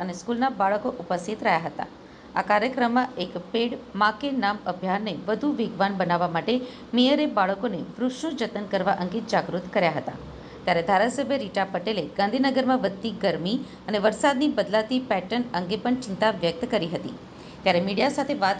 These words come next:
કરતા જણાવ્યું હતું કે ગાંધીનગર મનપામાં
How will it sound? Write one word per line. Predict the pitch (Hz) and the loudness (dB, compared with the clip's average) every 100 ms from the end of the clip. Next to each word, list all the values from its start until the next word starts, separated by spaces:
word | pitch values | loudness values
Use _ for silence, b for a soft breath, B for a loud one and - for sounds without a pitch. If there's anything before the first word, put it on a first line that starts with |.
| - | -2
કરતા | 214 220 | -2 -2
જણાવ્યું | 208 180 175 190 | -2 -2 -2 -4
હતું | 190 262 | -4 -4
કે | 294 | 0
ગાંધીનગર | 220 196 240 262 285 | 0 2 2 2 2
મનપામાં | 226 180 180 220 233 160 | 0 -2 2 2 2 -2